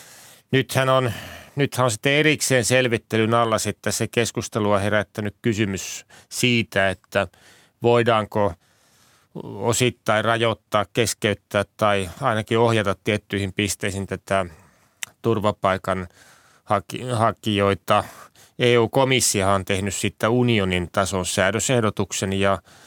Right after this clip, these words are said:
sen käsittely on unionissa, unionissa kesken ja Suomen osalta selvitetään sit sitä, että voisiko itse asiassa myöskin tavalliseen lainsäädäntöön, esimerkiksi rajavartiolainsäädäntöön, niin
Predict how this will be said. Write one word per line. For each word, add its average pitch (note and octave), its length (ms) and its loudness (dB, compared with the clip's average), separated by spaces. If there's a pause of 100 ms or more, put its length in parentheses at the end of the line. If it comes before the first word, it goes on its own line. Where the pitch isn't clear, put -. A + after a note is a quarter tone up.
(280)
sen A2 220 0
käsittely G#2+ 520 -2
on A2 60 2
unionissa, G#2 640 0 (320)
unionissa C3+ 640 0
kesken G#2 420 -2
ja G2+ 220 0 (320)
Suomen A#2 400 2
osalta G2+ 320 0
selvitetään G2+ 720 0
sit G#2 140 -6
sitä, G2 440 0
että F#2+ 260 -4 (800)
voisiko G2+ 280 0
itse G#2 240 0
asiassa G2+ 300 0 (180)
myöskin G#2 320 -6
tavalliseen G#2+ 680 2
lainsäädäntöön, F#2+ 600 0
esimerkiksi F#2+ 260 -4
rajavartiolainsäädäntöön, F#2+ 1500 0
niin F#2 140 -4